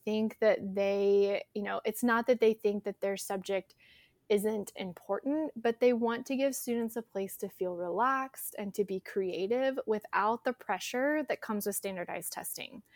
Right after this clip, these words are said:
So sure, there's students that just don't care, but I think it's because they just haven't found their passion,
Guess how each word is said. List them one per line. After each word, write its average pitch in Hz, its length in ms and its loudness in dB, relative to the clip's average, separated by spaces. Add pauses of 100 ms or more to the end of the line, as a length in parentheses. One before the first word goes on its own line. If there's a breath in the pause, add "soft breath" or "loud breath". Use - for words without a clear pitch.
(400 loud breath)
So 240 440 4
sure, 196 540 0
there's 202 240 0
students 214 340 2
that 208 180 0
just 190 300 -2
don't 196 280 -4
care, 190 680 -2
but 233 160 0
I 240 120 2
think 269 220 0
it's 302 120 -8
because 277 260 -4
they 254 140 2
just 240 100 0
haven't 220 240 -4
found 208 160 -4
their 175 100 -8
passion, - 640 -8